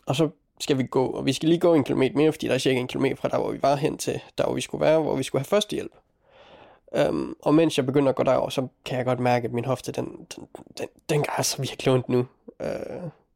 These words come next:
og vi når hen til der, hvor vi skal være, der er jeg cirka to hundrede meter tilbage, fordi jeg kan ikke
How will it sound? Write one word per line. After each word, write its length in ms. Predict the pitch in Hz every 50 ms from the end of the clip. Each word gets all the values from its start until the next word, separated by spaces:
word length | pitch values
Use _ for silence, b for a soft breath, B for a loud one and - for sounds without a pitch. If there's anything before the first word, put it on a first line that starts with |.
| _ _ _ -
og 180 | - 135 139
vi 340 | 151 156 156 156 151 143 - _
når 220 | 143 135 135 131
hen 240 | 139 170 165 151 -
til 280 | - - 135 131 127 - - _ _ _ b b b b b b b b b b -
der, 120 | 131 131 135
hvor 100 | 135 123
vi 80 | 127
skal 240 | - - - 123 123
være, 260 | 127 143 160 156 139
der 100 | - 131
er 120 | 139 131 127
jeg 240 | 117 117 123 123
cirka 300 | - - 139 135 127 127
to 200 | 120 - 135 123
hundrede 260 | - - 117 117 110 113
meter 220 | 113 110 - 78
tilbage, 500 | - - - - - 87 98 120 143 - - _ _
fordi 340 | - - - - 90 73 98
jeg 120 | 131 -
kan 100 | - 131
ikke 120 | 131 -